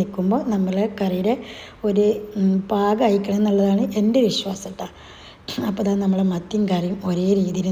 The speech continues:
നിൽക്കുന്നുണ്ട്. അല്ലാന്നുണ്ടെങ്കിൽ നമ്മളെ വെള്ളം വേറെയും മ-, മീൻ വേ-, താഴെയായിട്ട് നിൽക്കും. അപ്പോൾ നമുക്ക് കറിക്ക് നമ്മൾ വിചാരിച്ച ടേസ്റ്റ് ഉണ്ടാവില്ല. ഇങ്ങനെ ആകുമ്പോൾ നമ്മളെ കറിക്കൊരു പ്രത്യേക രുചിയായിരിക്കും. അങ്ങനെ അത്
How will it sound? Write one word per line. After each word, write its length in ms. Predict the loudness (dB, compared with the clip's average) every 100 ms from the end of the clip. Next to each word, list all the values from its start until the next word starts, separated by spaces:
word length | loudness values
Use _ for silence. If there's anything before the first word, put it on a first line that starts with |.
| -2
നിൽക്കുന്നുണ്ട്. 420 | -6 -6 -4 -4 -8 -12 -16 -12 -4
അല്ലാന്നുണ്ടെങ്കിൽ 560 | 0 0 2 2 2 2
നമ്മളെ 180 | 4 4
വെള്ളം 260 | 4 4 2 2
വേറെയും 300 | 0 0 0 0
മ-, 80 | -2 -8 -8
മീൻ 140 | 0 2 4
വേ-, 180 | 2 0 0
താഴെയായിട്ട് 460 | 0 2 0 -2 -4
നിൽക്കും. 220 | -8 -10 -18 -8
അപ്പോൾ 160 | -2 0
നമുക്ക് 220 | 0 2 2
കറിക്ക് 320 | 2 0 0 2
നമ്മൾ 160 | 2 4 4
വിചാരിച്ച 400 | 4 4 4 2 2
ടേസ്റ്റ് 300 | -2 -2 -6
ഉണ്ടാവില്ല. 300 | -6 -6 -8 -14 -20 -20 -16 -2
ഇങ്ങനെ 160 | 0 2
ആകുമ്പോൾ 200 | 2 2
നമ്മളെ 220 | 4 4 4
കറിക്കൊരു 340 | 2 0 0 0
പ്രത്യേക 360 | -2 -2 0 2 0
രുചിയായിരിക്കും. 520 | 0 -4 -6 -8 -16 -20 -20 -20
അങ്ങനെ 240 | -4 0
അത് 80 | 4